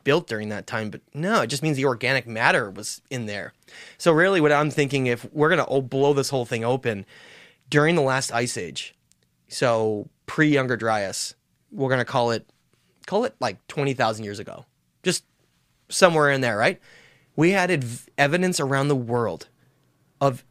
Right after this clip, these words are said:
highly sophisticated advanced civilizations that were not, I don't believe were, like, necessarily spacefaring or had the tech like we have at all. No. I mean, and that's not because we would find it, 'cause we wouldn't. That's the scary thing, is that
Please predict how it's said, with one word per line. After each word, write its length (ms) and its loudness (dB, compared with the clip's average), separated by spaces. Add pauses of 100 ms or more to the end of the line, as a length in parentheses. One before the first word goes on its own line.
(160)
highly 460 2
sophisticated 760 -4
advanced 320 -6
civilizations 800 -10 (300)
that 220 0
were 180 0
not, 400 0 (600)
I 80 2
don't 180 2
believe 340 2
were, 140 0
like, 280 -4
necessarily 600 -2
spacefaring 880 -2
or 120 -2
had 300 -2 (120)
the 100 -16
tech 260 0
like 140 -8
we 100 -6
have 160 -2
at 60 -10
all. 240 -10 (300)
No. 200 -4 (720)
I 80 6
mean, 180 2
and 120 2
that's 200 2
not 200 2
because 380 0
we 160 -4
would 180 -8
find 320 2
it, 60 -8
'cause 140 -10
we 120 -8
wouldn't. 420 -6
That's 220 -2
the 200 -6
scary 520 2
thing, 180 -6
is 200 -8
that 220 -6